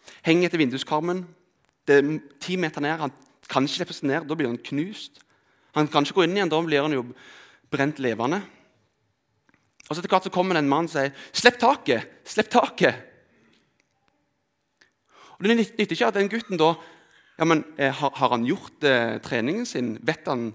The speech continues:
hvordan han skal ta imot meg? Er han sikker på at han klarer å, å ta imot meg da? Det er ikke tro. Troen er når denne mannen sier, «Men slipp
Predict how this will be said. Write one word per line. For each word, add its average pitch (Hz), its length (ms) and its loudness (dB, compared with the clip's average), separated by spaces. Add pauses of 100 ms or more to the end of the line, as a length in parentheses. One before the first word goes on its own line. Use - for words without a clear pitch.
(100)
hvordan 135 220 -10
han 127 40 -14
skal 139 120 -6
ta 120 100 0
imot 160 300 -2
meg? 123 120 -4
Er 117 140 -4
han 117 80 -8
sikker - 340 -12
på 131 140 -10
at 120 80 -8
han 113 80 -12
klarer 123 420 -2
å, 113 200 -4
å - 280 -20
ta 123 80 -4
imot 220 300 -4
meg 143 140 -6
da? 104 80 -8 (1700)
Det 226 120 4
er 185 100 2
ikke - 160 -10
tro. 247 160 -6 (2000)
Troen 226 320 4
er 190 80 4
når 185 140 2
denne 170 120 0
mannen 175 240 2
sier, 143 160 0
«Men 185 160 -2
slipp - 240 -6